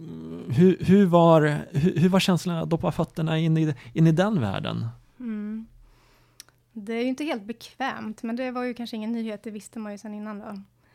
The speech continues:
Speaker 2: Så det är väl tur att man inte liksom har en strävan att vinna någon slags popularitetstävling, för då är
Speaker 1: Mm.
Speaker 2: inte det här någonting <laughs> för,
Speaker 1: Nej.
Speaker 2: för mig.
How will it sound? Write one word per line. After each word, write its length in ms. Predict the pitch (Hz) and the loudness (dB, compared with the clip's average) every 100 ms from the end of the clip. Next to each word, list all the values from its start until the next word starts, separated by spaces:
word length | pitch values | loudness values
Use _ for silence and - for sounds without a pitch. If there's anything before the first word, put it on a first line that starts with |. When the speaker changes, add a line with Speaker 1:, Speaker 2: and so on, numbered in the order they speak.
| _ _ _ _ | _ _ _ _
Speaker 2:
Så 500 | - - 220 214 214 320 _ _ _ | -16 -12 -10 -10 -12 -16 _ _ _
det 120 | - 247 | -6 -4
är 60 | |
väl 80 | 240 | -4
tur 240 | 233 277 269 | -6 -6 -4
att 120 | 254 | -4
man 160 | 247 | -4
inte 220 | 226 214 226 | -4 -6 -10
liksom 300 | 220 233 208 | -10 -10 -8
har 160 | 220 | -8
en 260 | 214 226 254 | -8 -10 -14
strävan 460 | - 226 214 214 | -8 -6 -6 -8
att 140 | 214 220 | -10 -8
vinna 240 | 226 220 | -6 -6
någon 120 | 208 | -8
slags 280 | 202 214 - | -12 -16 -16
popularitetstävling, 1300 | - - 220 220 - 247 196 - 302 240 247 254 220 202 _ _ | -18 -14 -12 -14 -14 -14 -14 -12 -10 -10 -10 -12 -12 -14 _ _
för 60 | 240 | -4
då 80 | |
är 40 | 233 | -2
Speaker 1:
Mm. 100 | 208 | -2
Speaker 2:
inte 140 | 202 | -8
det 60 | 214 | -14
här 100 | 208 | -14
någonting 440 | 208 233 226 254 - | -14 -8 -4 -4 -4
<laughs> 40 | |
för, 120 | - | -2
Speaker 1:
Nej. 120 | 247 - - - - - | 0 0 -4 -2 -2 2
Speaker 2:
för 100 | 269 | 2
mig. 240 | 240 220 | 2 2